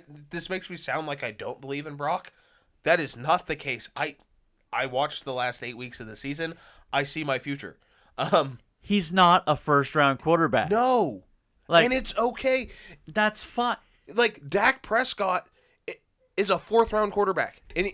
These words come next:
Speaker 1: everybody
Speaker 2: Jalen Hurts is a second.
Speaker 1: It's okay. You tell me, if you would have said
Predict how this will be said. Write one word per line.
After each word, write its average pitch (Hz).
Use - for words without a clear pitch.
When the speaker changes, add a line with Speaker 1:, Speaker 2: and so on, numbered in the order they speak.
Speaker 1:
everybody 196
Speaker 2:
Jalen 202
Hurts 185
is 175
a 147
second. 147
Speaker 1:
It's 254
okay. 240
You 233
tell 247
me, 240
if 170
you 247
would 277
have 247
said 214